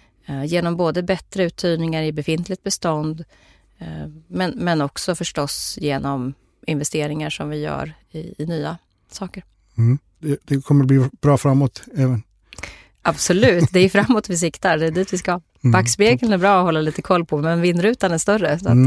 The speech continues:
Speaker 1: det är bättre att hålla ögonen framåt.
Speaker 2: Mm.
Speaker 1: Sen tycker jag att man, sidobackspegeln ska man inte glömma.
Speaker 2: <laughs>
Speaker 1: Det gäller att liksom också hålla koll på vad som händer på sidan av och hur förutsättningar ändras. Vi pratade faktiskt lite om det idag på förmiddagen i, i rapportsläppet, och jag tror vi var lite inne på det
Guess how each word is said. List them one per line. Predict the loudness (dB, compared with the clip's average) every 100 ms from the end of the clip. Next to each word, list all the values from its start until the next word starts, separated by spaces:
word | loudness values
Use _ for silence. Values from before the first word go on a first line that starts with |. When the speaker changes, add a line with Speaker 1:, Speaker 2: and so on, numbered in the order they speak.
| 6
Speaker 1:
det |
är | 2 -6
bättre | -6 -2
att | 0
hålla | 0
ögonen | 0 -2
framåt. | -2 -2 -4 -8 -4
Speaker 2:
Mm. | 2 4 2 0
Speaker 1:
Sen | -2
tycker | 0 2
jag | 2
att | 4
man, | 2 0
sidobackspegeln | 0 2 2 2 0 2 2 2 0 0
ska | 0
man | 0
inte | 0
glömma. | 0 0 -2 -6 -2 -2 0
Speaker 2:
<laughs> | -4 -2 -6
Speaker 1:
Det | 2
gäller | 4 4 4 2
att | 4 2
liksom | 0 0 0 2
också | -2 -2 -2 0 0 0
hålla | -2 -2
koll | 0 0 0
på | 0 0 0
vad | -2
som | -2
händer | -2 -2 -2
på |
sidan | -2 -2 0
av | 0 2 0 0
och | 0
hur | 0 -2
förutsättningar | -2 0 0 -2 -4 -2 -2
ändras. | 0 -2 -2 0 -2 0 -4 -4 -14 -20 -20 _ _ _
Vi | 0
pratade | 0 2
faktiskt | -2 0
lite | -2 2
om | 2
det |
idag | 2 0
på | -4
förmiddagen | 0 0 2 2 0 0
i, | -2
i | -4 -4 -4 -4
rapportsläppet, | -6 -8 -6 -6 -4 -4 -2
och |
jag | -2
tror | -2
vi | -4
var | -2
lite | -2 -2 -2
inne | -2
på | -4
det | -2 -2 -2